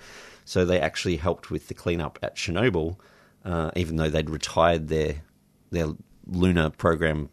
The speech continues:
quite some time before that. So I just wanted to bring up that I think it's that pressure. You can really see that the, the Soviets were trying to get to the moon, and that really adds to the narrative that it wasn't just, "We're doing it 'cause we can." We're doing it, they were doing it 'cause they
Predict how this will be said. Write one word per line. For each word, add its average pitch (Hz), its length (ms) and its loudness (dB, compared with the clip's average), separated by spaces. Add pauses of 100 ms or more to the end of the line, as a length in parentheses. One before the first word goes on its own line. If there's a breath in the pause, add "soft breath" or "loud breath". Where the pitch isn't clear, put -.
(120)
quite - 280 0
some 80 200 -2
time 78 220 -4
before 82 300 -2
that. 69 200 -4 (520 loud breath)
So 160 260 6
I 170 140 6
just 170 200 -2 (160)
wanted 107 320 2
to 92 60 -8
bring 92 240 0
up - 180 -2
that 90 180 -2
I 87 100 0
think 95 300 -6
it's - 220 -10
that - 360 -6
pressure. 147 560 -2
You 85 140 -2
can 104 220 -6
really 139 280 0
see 113 300 2
that 80 240 -6
the, 82 280 -2 (340)
the 82 320 -4
Soviets 98 500 2
were 78 80 -14
trying 87 380 -2
to 82 40 -4
get 80 200 -2
to 85 100 -14
the 80 60 -6
moon, 80 260 -2
and 85 140 -2
that - 220 0 (480 loud breath)
really 117 300 2
adds 95 300 0
to 104 120 -4
the 82 120 -2
narrative 82 560 0
that 87 120 -2
it 82 120 -6
wasn't 101 400 -2
just, - 460 -4 (180)
"We're 92 140 2
doing 82 260 0
it - 160 -8
'cause 80 180 -8
we 76 140 -10
can." 82 380 -2
We're 80 100 -6
doing 92 260 -4
it, - 180 -10
they 85 120 -4
were 87 80 0
doing 101 180 -2
it - 100 -10
'cause 76 140 -14
they 78 220 -8